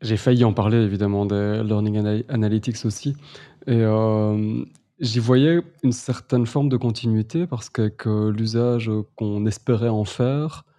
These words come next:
euh, à l'époque où on se disait, « Bah, tiens, dans, dans Moodle, euh, on, il y a plein de données, euh, on sait pas les lire, mais il y a plein de données et, et on est rassuré. » C'est, euh, notre espoir à l'époque, c'était de nous dire, « Bah, tiens, on va pouvoir, euh,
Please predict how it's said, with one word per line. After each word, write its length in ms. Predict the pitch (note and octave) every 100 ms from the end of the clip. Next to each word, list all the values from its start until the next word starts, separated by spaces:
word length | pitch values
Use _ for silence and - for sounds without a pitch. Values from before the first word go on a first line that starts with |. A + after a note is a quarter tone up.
| _ _ -
euh, 100 | G#2+
à 100 | A2
l'époque 400 | G2+ - C#3 C#3
où 60 | A2
on 80 | G2+
se 40 |
disait, « 220 | G2 F#2+ G2+
Bah, 120 | F#2
tiens, 200 | - G#2+
dans, 200 | F#2 F#2
dans 120 | F#2+
Moodle, 380 | F#2+ F#2+ A2 G2+
euh, 140 | F#2
on, 140 | F#2 F#2+
il 40 |
y 40 |
a 40 | F#2+
plein 220 | - G2
de 60 | F#2+
données, 200 | F#2+ A2+
euh, 300 | A2+ G#2 G2+
on 100 | F#2+
sait 120 | F#2+
pas 120 | G#2
les 120 | G2
lire, 180 | G2+ G#2+
mais 80 | F#2
il 40 |
y 20 |
a 40 | F#2+
plein 140 | F#2+
de 40 | F#2
données 320 | F#2+ A2+ G#2+
et, 280 | G2 - G2
et 60 |
on 60 | G2
est 60 |
rassuré. » 440 | F2+ F2+ G2 G#2+ C#3 _ - - _
C'est, 140 | - G#2+
euh, 300 | G#2 G2+ G#2+
notre 320 | A#2 A#2 -
espoir 360 | A2 - C3+ A#2
à 60 |
l'époque, 300 | G#2 - D3
c'était 240 | C#3 G#2+ G#2+
de 60 | -
nous 100 | G2+
dire, « 180 | A#2+ A#2
Bah, 100 | G2+
tiens, 160 | C#3
on 40 | C3
va 100 | F#2+
pouvoir, 640 | - G2+ G#2 A#2+ C3 G#2
euh, 220 | G2 F#2+